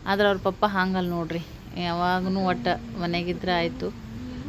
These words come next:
ಮೊಬೈಲ್ ಕೊಟ್ಟು ಕುಂತು ಬಿಡ್ತಾರೆ. ಈಗ ಊಟಕ್ಕೆ ಎಲ್ಲ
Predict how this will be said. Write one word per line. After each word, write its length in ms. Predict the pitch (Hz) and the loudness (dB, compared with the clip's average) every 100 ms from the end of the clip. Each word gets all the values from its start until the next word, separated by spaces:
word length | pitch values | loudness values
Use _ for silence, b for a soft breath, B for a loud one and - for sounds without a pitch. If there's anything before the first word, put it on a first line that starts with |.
| - | -8
ಮೊಬೈಲ್ 640 | 185 175 175 180 180 180 170 | -2 0 4 4 4 0 0
ಕೊಟ್ಟು 260 | 180 - | -4 -4
ಕುಂತು 280 | 185 175 170 170 | -4 -4 -2 -4
ಬಿಡ್ತಾರೆ. 400 | 165 - 175 185 | -4 -4 0 0
ಈಗ 100 | 180 | 0
ಊಟಕ್ಕೆ 800 | 175 170 190 185 294 185 180 175 | -2 0 0 0 0 0 2 2
ಎಲ್ಲ 160 | 165 | 2